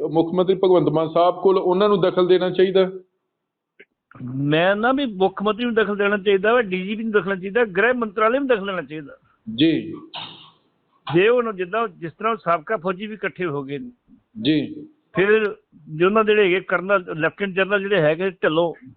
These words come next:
Speaker 1: ਜੀ।
Speaker 2: ਉਹਨਾਂ ਰਿਸ਼ਤੇਦਾਰ ਜਿਹੜੇ ਨੇ,
Speaker 1: ਜੀ, ਜੀ।
Speaker 2: ਉਹਨਾਂ ਨੇ ਆਪਣੀ ਅਪਰੋਚ ਕੀਤੀ, ਉਹ ਬੀਜੇਪੀ ਦੇ ਵਿੱਚ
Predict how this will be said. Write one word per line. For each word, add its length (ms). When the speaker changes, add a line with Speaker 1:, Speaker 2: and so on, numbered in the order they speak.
Speaker 1:
ਜੀ। 60
Speaker 2:
ਉਹਨਾਂ 160
ਰਿਸ਼ਤੇਦਾਰ 380
ਜਿਹੜੇ 240
ਨੇ, 140
Speaker 1:
ਜੀ, 180
ਜੀ। 100
Speaker 2:
ਉਹਨਾਂ 180
ਨੇ 60
ਆਪਣੀ 280
ਅਪਰੋਚ 340
ਕੀਤੀ, 280
ਉਹ 60
ਬੀਜੇਪੀ 400
ਦੇ 100
ਵਿੱਚ 160